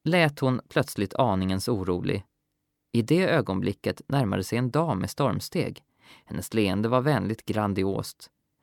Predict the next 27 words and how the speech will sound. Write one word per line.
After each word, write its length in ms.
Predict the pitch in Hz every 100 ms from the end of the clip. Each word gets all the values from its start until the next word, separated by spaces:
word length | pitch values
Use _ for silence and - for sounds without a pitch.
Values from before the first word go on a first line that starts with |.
| - - -
Nu 200 | 131 180
stod 300 | - 113 107
hon 120 | 110
vid 120 | 104
vårt 260 | 98 - -
bord. 320 | 107 104 - _ _ _ _ - _
Till 160 | - 87
en 80 | 98
början 340 | 117 101 143
sa 180 | 143 120
hon 180 | 160 151
inget. 420 | 98 - - - _ _ _
Hon 180 | - 90
log. 420 | 131 113 - - _ _ _ _ _ _
Sen 220 | - 120 143
slog 200 | 175 165
hon 120 | 139
ut 200 | 107 -
med 120 | 127
armarna, 460 | 95 95 117 98 90
liksom 400 | - - 123 -
överväldigad, 960 | 175 131 113 160 190 123 87 76 95 - _ _
och 200 | - 147
lät 200 | 151 139
dem 160 | 143 107
åter 300 | 98 - 98
falla. 440 | - 95 92